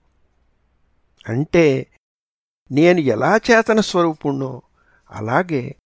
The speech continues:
ఈ ప్రపంచంలో కనిపించే ప్రతి పదార్థము శుద్ధ చైతన్య స్వరూపమే అనే దృష్టి, మూడు శమము అంటే శాంతి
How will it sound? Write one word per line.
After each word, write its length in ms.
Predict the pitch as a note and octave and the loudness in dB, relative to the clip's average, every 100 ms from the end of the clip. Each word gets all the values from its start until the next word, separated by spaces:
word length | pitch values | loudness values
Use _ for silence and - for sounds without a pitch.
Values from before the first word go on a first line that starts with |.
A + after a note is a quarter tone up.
| _ _ _ _ _ _ - | _ _ _ _ _ _ -4
ఈ 160 | F#3 | -2
ప్రపంచంలో 960 | G3+ D#3+ D#3 G3 A3+ A3 A3+ A3 G#3 G#3 | 2 2 4 2 2 -4 -4 0 2 0
కనిపించే 680 | F#3 F3+ F3 F3 - E3 E3 | 0 -2 0 -4 -2 -2 -2
ప్రతి 520 | - C#3 - G3+ A3+ | 0 0 0 -6 -6
పదార్థము 1040 | - B2 A#2+ B2+ F#3 - E3+ D3+ C#3 C#3 _ _ _ _ _ _ _ - | -4 0 2 2 0 -2 -2 0 -4 -8 _ _ _ _ _ _ _ -16
శుద్ధ 480 | - D3 _ G#3 B3 F3+ | -10 -10 _ 2 4 2
చైతన్య 480 | F3+ G#3+ G#3 G3 | 2 4 2 2
స్వరూపమే 840 | F#3+ - D#3+ D#3 D3 C3+ C#3 E3 C4 _ _ C3 | 0 0 0 0 -2 -4 -2 -2 -4 _ _ -4
అనే 220 | C3 C3 | -4 -4
దృష్టి, 420 | A2+ G#2 - - _ _ _ _ _ _ _ _ A2 | -6 -10 -10 -16 _ _ _ _ _ _ _ _ -8
మూడు 420 | B2 F3 G#3 D#4+ _ _ _ _ _ _ _ _ - | -2 0 0 -4 _ _ _ _ _ _ _ _ -16
శమము 520 | - A2+ C#3 D#3+ A2 _ _ _ _ _ _ | -4 -2 2 0 -2 _ _ _ _ _ _
అంటే 540 | C3 C#3+ D#3+ B2+ C#3+ E3 _ _ _ | -6 2 4 4 -2 -10 _ _ _
శాంతి 640 | - - C3 E3 F3 A3 | -6 0 2 0 -2 -4